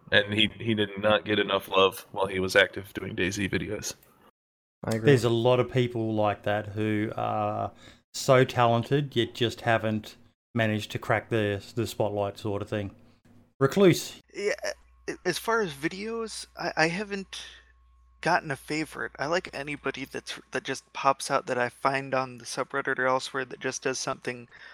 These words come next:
Speaker 4: fun and awesome. I don't really, I don't follow 'em, I just, I just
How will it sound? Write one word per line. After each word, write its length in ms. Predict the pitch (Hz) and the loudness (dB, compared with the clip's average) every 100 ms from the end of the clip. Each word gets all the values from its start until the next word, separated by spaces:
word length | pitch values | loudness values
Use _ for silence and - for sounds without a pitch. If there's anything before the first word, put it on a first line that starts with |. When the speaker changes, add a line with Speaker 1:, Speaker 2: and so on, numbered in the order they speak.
| - | -20
Speaker 4:
fun 320 | - - 151 139 | -8 2 4 4
and 100 | 123 | 2
awesome. 440 | 120 120 - 117 | 2 0 -8 -6
I 100 | 107 | -4
don't 220 | 123 139 - | -2 -2 -4
really, 400 | 160 151 147 143 _ - - - - | -8 -6 -8 -12 _ -20 -20 -20 -10
I 40 | 143 | -4
don't 180 | 165 | -4
follow 360 | - 147 165 165 | -2 0 0 -2
'em, 100 | 170 | -2
I 80 | 135 | -2
just, 260 | 139 135 - _ _ _ - - _ | -2 -8 -12 _ _ _ -20 -20 _
I 40 | 151 | -8
just 220 | 160 | -6